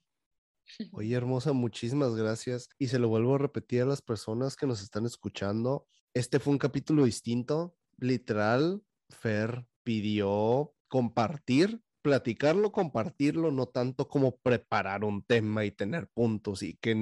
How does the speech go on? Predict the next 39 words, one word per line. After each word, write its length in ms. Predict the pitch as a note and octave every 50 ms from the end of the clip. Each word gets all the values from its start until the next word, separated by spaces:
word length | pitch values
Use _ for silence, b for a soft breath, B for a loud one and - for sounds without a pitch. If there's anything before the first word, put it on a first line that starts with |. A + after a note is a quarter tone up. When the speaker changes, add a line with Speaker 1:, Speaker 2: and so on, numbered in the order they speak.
| G#2+ G#2 F#2+
Speaker 2:
está 280 | F#2+ - - - A#2 A2+
bien, 300 | B2 B2+ B2 A#2 G2+ F#2+
¿sabes? 520 | - G#2+ G#2 A#2+ C#3+ D#3 - - _ _ _ _ _
O 60 | -
sea, 340 | - - - - G#2+ - _ _ _ _
en 140 | - G#2+ A2
un 80 | G#2
podcast 400 | G2 - A#2+ - - A#2+ G#2+ -
sí 80 | - A2
se 120 | G#2+ A2+
prestan 300 | - - A2 - - A2+ G2+
las 120 | G2 -
cosas, 360 | - - A2+ A2 A#2 A2+ G#2
pero 220 | - - A2 A2 G#2+
el 160 | G#2 G#2 G#2
hecho 220 | G#2+ - - -
de 80 | D3+ D3+
que 140 | - B2+ G#2
tú 180 | - - B2
me 160 | A#2+ B2 C#3 D3
lo, 400 | D3 C#3 A#2+ G#2+ G2 F2+ - - _ _ _
me 140 | A#2+ B2+ B2
lo 120 | A#2+ A#2
abordaras 520 | A2+ G#2+ G2+ G2+ G2 G#2 A2+ B2+ C#3+ C3+
así, 460 | B2 F2+ - C3+ G#2+ B2 D#3 F3+ F#3+ - _ _
hasta 280 | _ A#2 A2 - - G#2
ahí 120 | G#2 G2+
me 160 | A2+ B2+ A#2+
quedé. 300 | - - A2 G#2+ G2+ F#2+ G2+
Va, 380 | G#2+ G#2+ B2+ B2+ B2+ - _ _ _ _ _
no, 340 | - A2+ A2+ B2+ C3+ C3+ C3+
no 220 | B2+ B2 B2+ B2+
sé 380 | A#2+ - - C#3 C#3 C#3 C#3 C3+
de 160 | C#3 C3+ -
qué 440 | - C3+ C3+ C3+ C3 C3 C3 B2 -
me 340 | - A#2+ A#2+ A#2+ A#2+ A#2+ A#2+
vas 220 | A2+ A2+ A2+ - D#3
a 40 |
contar 520 | C3+ - A2+ G2+ - B2+ D3 F#3 A3 D#4